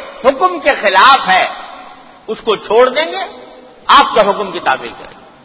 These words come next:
وہ کہنے والا بادشاہ ہو، سربراہ حکومت ہو، صاحب اقتدار ہو،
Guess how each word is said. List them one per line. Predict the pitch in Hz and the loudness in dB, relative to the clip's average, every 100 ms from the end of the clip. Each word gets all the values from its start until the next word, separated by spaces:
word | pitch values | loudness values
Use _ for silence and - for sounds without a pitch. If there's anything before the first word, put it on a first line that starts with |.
| _ _ _ _ _ _ _ _ _ _ _ _ _ _ _ _ _ _ _ _ | _ _ _ _ _ _ _ _ _ _ _ _ _ _ _ _ _ _ _ _
وہ | 147 | -8
کہنے | 170 180 165 | -4 -2 0
والا | 180 180 202 | 4 4 4
بادشاہ | - 254 269 - 220 208 | 2 2 2 2 2 4
ہو، | 294 - - - - - - - - - _ _ _ _ _ - | 2 0 -12 -16 -18 -20 -20 -20 -20 -20 _ _ _ _ _ -2
سربراہ | 208 180 190 202 226 202 | -2 2 4 4 4 2
حکومت | 180 190 208 247 214 | -2 -4 -2 -2 0
ہو، | 254 330 - - - - - - _ - | -2 -2 -8 -18 -20 -20 -20 -20 _ 0
صاحب | 208 214 254 262 | 2 4 2 2
اقتدار | 220 - 202 - 196 262 | 2 0 0 6 6 6
ہو، | 233 311 320 | 6 6 4